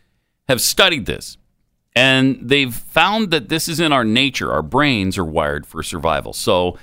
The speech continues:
they're always telling our bodies that we need more calories. "More calories to burn, please."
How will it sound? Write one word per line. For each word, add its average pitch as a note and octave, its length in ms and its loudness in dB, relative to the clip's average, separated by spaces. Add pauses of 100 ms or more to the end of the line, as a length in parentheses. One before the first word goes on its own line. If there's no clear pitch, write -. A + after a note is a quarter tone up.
(260)
they're C#3 160 2
always F3 220 0
telling E3+ 280 2
our A#2+ 80 4
bodies F#2+ 360 0
that G#2 80 -4
we G2 120 -4
need F#2+ 180 0
more E2+ 140 -4
calories. C2 540 -4 (320)
"More C#3+ 260 0
calories F3 460 0
to - 80 -12
burn, D#3+ 260 2
please." D3+ 520 -2